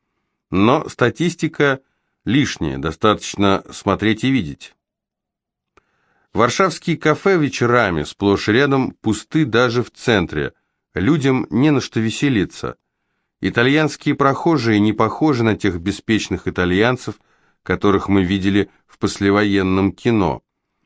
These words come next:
Нас уже приучили верить в то, что иностранцы так незатейливо одеваются от того, что у них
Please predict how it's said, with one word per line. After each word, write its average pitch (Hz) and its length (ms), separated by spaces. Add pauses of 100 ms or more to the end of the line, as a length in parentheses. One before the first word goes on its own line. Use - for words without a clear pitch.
(500)
Нас 147 300
уже 156 240
приучили 147 500
верить 143 360
в - 80
то, 135 160
что 131 200
иностранцы 131 640
так 113 200
незатейливо 123 760
одеваются 120 640
от 107 120
того, 117 260
что 117 220
у 110 40
них 113 280